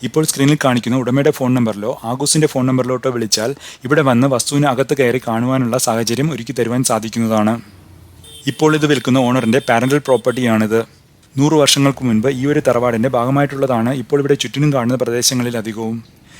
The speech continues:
എന്നാൽ ഇപ്പോൾ ഇവിടെ ഉള്ളത് ഈ വിൽക്കുവാനുള്ള പതിനാല് സെന്റ് മാത്രമാണ്. ഈ വസ്തു ഞാൻ വന്ന് കണ്ട് ഉടമയുമായി ചർച്ച നടത്തി കാര്യങ്ങൾ മനസ്സിലാക്കിയതുകൊണ്ട് നിങ്ങൾക്ക് ഈ വസ്തുവിനെക്കുറിച്ചുള്ള സംശയങ്ങൾക്ക് എനിക്ക് മറുപടി നൽകുവാൻ സാധിക്കും. അപ്പോൾ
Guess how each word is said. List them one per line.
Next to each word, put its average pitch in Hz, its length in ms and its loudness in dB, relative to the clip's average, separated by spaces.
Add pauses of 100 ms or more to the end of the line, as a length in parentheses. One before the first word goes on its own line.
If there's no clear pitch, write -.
(220)
എന്നാൽ 127 280 4
ഇപ്പോൾ 143 220 2
ഇവിടെ 139 200 4
ഉള്ളത് 117 220 -2 (120)
ഈ - 100 -4
വിൽക്കുവാനുള്ള 139 460 0
പതിനാല് 123 360 0
സെന്റ് 123 240 2
മാത്രമാണ്. 113 480 0 (1200)
ഈ 139 100 0
വസ്തു 139 260 0
ഞാൻ 139 180 4
വന്ന് 127 260 4
കണ്ട് 110 220 2 (120)
ഉടമയുമായി 143 500 2
ചർച്ച 113 260 0
നടത്തി 127 340 -2
കാര്യങ്ങൾ 127 380 2
മനസ്സിലാക്കിയതുകൊണ്ട് 127 760 0 (440)
നിങ്ങൾക്ക് 151 360 4
ഈ 131 100 -2
വസ്തുവിനെക്കുറിച്ചുള്ള 139 720 -2
സംശയങ്ങൾക്ക് 120 600 0
എനിക്ക് 120 240 -2
മറുപടി 120 360 0
നൽകുവാൻ 113 380 -2
സാധിക്കും. 110 360 -4 (420)
അപ്പോൾ 139 140 2